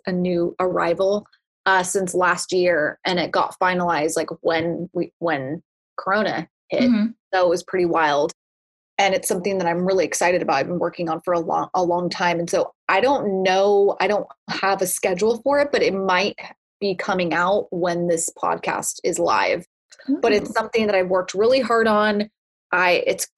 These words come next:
Speaker 1: it's a custom piece, and it's gonna be really great for lash artists. Um, I'm, I'm so excited to,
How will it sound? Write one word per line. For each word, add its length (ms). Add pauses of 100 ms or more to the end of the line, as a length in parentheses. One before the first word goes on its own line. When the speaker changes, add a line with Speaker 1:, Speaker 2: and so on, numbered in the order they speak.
(100)
Speaker 1:
it's 140
a 80
custom 680 (160)
piece, 480 (140)
and 580 (140)
it's 400
gonna 180
be 140
really 300
great 260
for 100
lash 320
artists. 540 (160)
Um, 460 (120)
I'm, 340 (120)
I'm 120
so 400
excited 580
to, 360